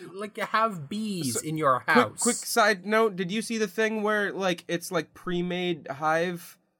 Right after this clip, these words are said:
Speaker 2: that the honey just drips out of, and it's, like, you don't gotta make the hive bees? We, we got you?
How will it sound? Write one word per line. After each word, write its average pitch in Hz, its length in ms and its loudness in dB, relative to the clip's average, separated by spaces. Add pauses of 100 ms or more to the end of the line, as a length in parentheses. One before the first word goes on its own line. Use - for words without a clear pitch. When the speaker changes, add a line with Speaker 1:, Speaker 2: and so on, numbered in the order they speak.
(220)
Speaker 2:
that 151 160 -2
the 156 80 -2
honey 160 200 2
just 143 220 -6
drips 160 300 -2
out 160 200 2
of, 170 300 2
and 139 140 0
it's, 131 180 -4
like, 139 240 -4
you 143 100 -12
don't 151 200 0
gotta 151 160 0
make 147 300 0 (300)
the 156 140 2
hive 160 400 2
bees? 175 460 -2
We, 151 140 -8
we 147 240 -6
got 147 260 4
you? 185 260 -4